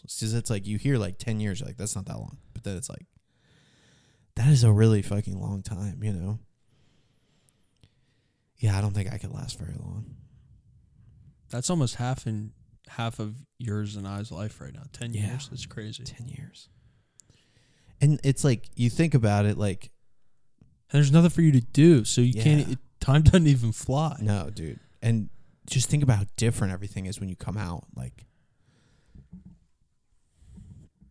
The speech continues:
Speaker 1: it seems like it's like, you know, you, 'cause you hear so many, like, life in prisons and shit like that. And it's like, well,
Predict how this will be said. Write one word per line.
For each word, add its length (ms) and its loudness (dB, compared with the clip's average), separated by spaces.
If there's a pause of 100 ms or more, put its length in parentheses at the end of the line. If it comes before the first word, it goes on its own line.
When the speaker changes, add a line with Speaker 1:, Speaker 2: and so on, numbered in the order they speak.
(1300)
Speaker 1:
it 120 0
seems 460 2
like 380 -2
it's 220 -4
like, 260 -4 (220)
you 160 -10
know, 80 -10 (120)
you, 280 -4
'cause 240 2
you 100 4
hear 180 2
so 180 0
many, 240 0
like, 140 -8
life 320 -4
in 80 -10
prisons 540 -8
and 100 -16
shit 320 -10
like 180 -8
that. 240 -12 (1800)
And 80 -2
it's 140 -4
like, 140 -6
well, 320 2